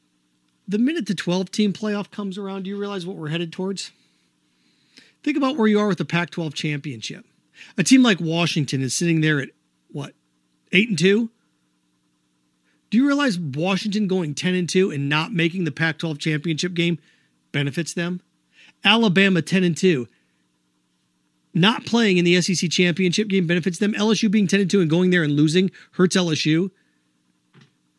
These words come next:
There's going to be one issue when we go to twelve of the college football playoff, and that's teams that don't win their division in college football, don't win their division. Sitting at home while teams that win their division lose their conference championship game, the teams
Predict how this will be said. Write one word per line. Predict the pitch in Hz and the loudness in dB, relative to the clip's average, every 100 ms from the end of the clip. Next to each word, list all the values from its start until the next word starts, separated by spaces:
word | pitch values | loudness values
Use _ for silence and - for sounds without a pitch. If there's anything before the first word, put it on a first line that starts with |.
| _ _ _ | _ _ _
There's | 160 220 202 | 0 2 2
going | 233 233 | 2 2
to | |
be | 208 | 2
one | 190 226 262 | 2 2 2
issue | 240 - 180 139 - | 2 4 2 2 0
when | 175 175 | 4 4
we | |
go | 170 180 | 4 2
to | 160 | 0
twelve | - 185 | 0 0
of | 165 | 0
the | 151 | 0
college | 170 160 - | 0 0 0
football | 165 156 | -2 -2
playoff, | 143 151 147 127 - - - - | -4 -2 -4 -4 -14 -20 -10 2
and | 175 | 4
that's | 220 - | 4 4
teams | 226 220 170 | 4 6 4
that | - 139 | 0 2
don't | 165 208 | 2 2
win | 202 214 | 2 4
their | 214 | 4
division | 180 160 180 170 220 | 2 4 4 4 0
in | 226 180 | 0 -2
college | 170 190 190 180 | 0 0 0 -2
football, | - 185 226 | -2 -2 0
don't | 185 240 262 | 2 4 4
win | |
their | 269 | 4
division. | 269 254 262 160 - _ _ _ _ _ - | 4 4 2 0 -6 _ _ _ _ _ -8
Sitting | - 262 247 | 0 2 4
at | 220 | 4
home | 233 240 | 2 2
while | 214 185 | 2 0
teams | - 247 185 | 4 4 4
that | 262 | 2
win | 254 | 4
their | 247 | 4
division | 202 190 175 190 | 4 4 4 4
lose | 214 196 | 4 2
their | 202 | 2
conference | 202 208 208 180 | 2 0 -2 -2
championship | 202 208 202 226 214 | 2 2 2 0 2
game, | 226 208 - - | 2 2 -4 -6
the | 165 | -2
teams | - 262 247 | 4 6 8